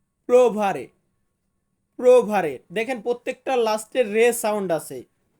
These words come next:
নয় আরে, নয় এরে, নয় ইরে, তিনটার একটা সাউন্ড থাকবেই।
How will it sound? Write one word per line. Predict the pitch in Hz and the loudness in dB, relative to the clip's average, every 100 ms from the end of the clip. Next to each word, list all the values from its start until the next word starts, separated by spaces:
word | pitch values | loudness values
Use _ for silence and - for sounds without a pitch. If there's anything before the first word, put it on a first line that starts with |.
| _ _ _ _ _ _ _ _ | _ _ _ _ _ _ _ _
নয় | 202 226 254 - | -2 0 0 -2
আরে, | 196 214 214 247 339 - _ 190 | -2 0 2 2 0 -6 _ -8
নয় | 202 226 226 | -2 -2 -2
এরে, | 240 226 214 269 - _ | 0 2 2 0 -2 _
নয় | 214 226 220 254 | -2 -2 -2 -4
ইরে, | 226 165 | -4 -4
তিনটার | - 247 254 262 254 | -6 -8 -4 -2 -2
একটা | 254 233 | -4 -4
সাউন্ড | 240 226 | -4 -6
থাকবেই। | - 240 190 147 | -4 -4 -4 -8